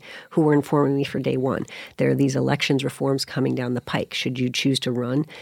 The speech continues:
this would be a strategy." So we built it from day one around reaching as many voters as possible for small contributions. That changes your strategy around your messaging. It changes what you say to people. It changes how you engage in the world.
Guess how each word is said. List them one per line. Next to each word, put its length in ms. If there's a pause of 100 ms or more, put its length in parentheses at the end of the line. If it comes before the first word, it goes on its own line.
(140)
this 220
would 120
be 120
a 20
strategy." 560
So 160
we 120
built 340
it 80
from 180
day 160
one 240
around 480
reaching 420
as 160
many 380
voters 460
as 100
possible 480
for 180
small 560 (300)
contributions. 720 (360)
That 160
changes 420
your 140
strategy 520
around 240
your 80
messaging. 520
It 80
changes 420
what 140
you 80
say 260
to 100
people. 300
It 80
changes 340
how 100
you 180
engage 400
in 80
the 80
world. 320